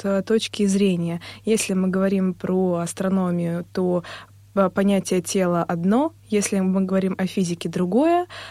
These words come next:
э, в криминалистике тело подразумевает, э, что-то третье, а в культуре — четвёртое. Ну и, разумеется, в психологии в том числе своё мнение на эту тему. Вообще, м, с течением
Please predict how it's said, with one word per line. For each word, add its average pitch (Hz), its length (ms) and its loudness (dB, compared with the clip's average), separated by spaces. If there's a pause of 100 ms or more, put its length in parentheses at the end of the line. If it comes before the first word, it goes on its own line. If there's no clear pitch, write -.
(120)
э, 202 140 0
в - 80 -14
криминалистике 214 800 2
тело 185 380 2
подразумевает, 180 920 0
э, 180 140 -2
что-то 185 300 -4
третье, 294 540 0 (320)
а 185 280 2
в - 100 -16
культуре — 247 400 4
четвёртое. 180 640 0
Ну 220 160 4
и, - 20 4
разумеется, 214 640 2
в - 80 -6
психологии 214 600 0
в - 40 -10
том 202 200 2
числе 214 360 2
своё 196 460 2
мнение 190 400 4
на 185 160 0
эту 196 140 0
тему. 170 480 -4
Вообще, 262 500 2
м, 196 300 4
с - 80 -2
течением 202 580 2